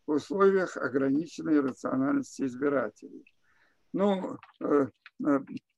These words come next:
на самом деле проблема популизма сейчас очень остро стоит, да, в связи с, э,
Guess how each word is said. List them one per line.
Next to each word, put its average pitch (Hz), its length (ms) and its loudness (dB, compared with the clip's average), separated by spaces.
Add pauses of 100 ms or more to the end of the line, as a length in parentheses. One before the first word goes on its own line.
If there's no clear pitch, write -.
на - 360 0
самом 160 240 0
деле 156 180 2
проблема 156 500 2
популизма 156 600 0
сейчас 143 320 -4
очень 131 320 0
остро 175 420 -2
стоит, 165 520 -2
да, 135 260 -2
в - 60 -18
связи 131 440 -4
с, - 160 -14
э, 131 200 -4